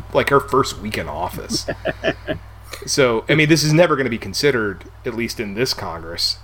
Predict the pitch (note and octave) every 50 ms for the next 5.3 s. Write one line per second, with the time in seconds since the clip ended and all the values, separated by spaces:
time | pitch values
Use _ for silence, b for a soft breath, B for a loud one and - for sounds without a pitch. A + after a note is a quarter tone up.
0 | - - B2 G#2 F2 E2+ E2+ - - B2+ A#2 B2+ A#2 - - - B2+ A#2 A2+ G#2+
1 | G2+ - - - - - - F#2+ G#2+ - - - - - A2 G#2 A2+ A#2+ A2 A2+
2 | - G#2 F#2 F#2+ A2+ G#2 - - F#2+ F2+ - C3 A2 F#2+ - E2 F2+ F2+ G#2 G#2+
3 | - D#2 E2+ - - - - B2+ A#2 A2+ A2 - C3+ C#3 B2 A#2+ A2+ G2+ G2+ -
4 | - A2+ A2 G2 F#2 F#2 - - A#2 - - - - - - G#2 - - E2+ D#2+
5 | - B2+ A2+ F2+ -